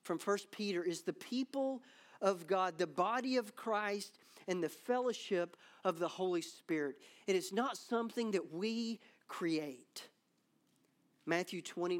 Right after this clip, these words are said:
describes the church as the first fruits of God's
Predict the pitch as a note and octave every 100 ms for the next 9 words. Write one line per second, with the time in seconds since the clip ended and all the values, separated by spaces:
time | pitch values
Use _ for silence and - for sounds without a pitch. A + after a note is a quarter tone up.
0 | E3 C3+ - - D#3 D#3 C#3+ - B2+ -
1 | E3 C#3+ - D#3 C#3+ - - - - -
2 | D3 - - F#3 E3+ - - _ - -
3 | - D#3+ C3+ A#2 - - - _ _ _
4 | _ _ _ - _ _ E3 C3+ D#3+ F3
5 | G3 G#3 F#3+